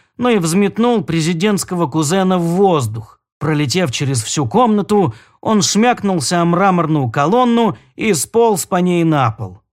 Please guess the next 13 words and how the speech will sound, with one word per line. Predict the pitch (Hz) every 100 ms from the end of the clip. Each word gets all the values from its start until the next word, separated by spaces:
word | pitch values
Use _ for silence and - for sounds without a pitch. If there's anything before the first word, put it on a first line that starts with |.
| _ -
Колонна | 147 147 196 214 208 202 139 - -
обильно | 143 139 226 240 226 220 202
окрасилась | - 156 165 143 165 165 127
кровью. | - 131 135 117 101 101 90 _ _
Всем | - - 156 165 143
присутствующим, | 127 139 135 160 - 143 139 110 135 113
кроме | 139 151 131
одного, | 120 123 147 214 185 110 - _ -
было | 254 196
ясно, | 196 240 233 - 196 151
что | - 170 151 139
Рицо | 135 190 120 - 165
мёртв. | 156 147 117 107 -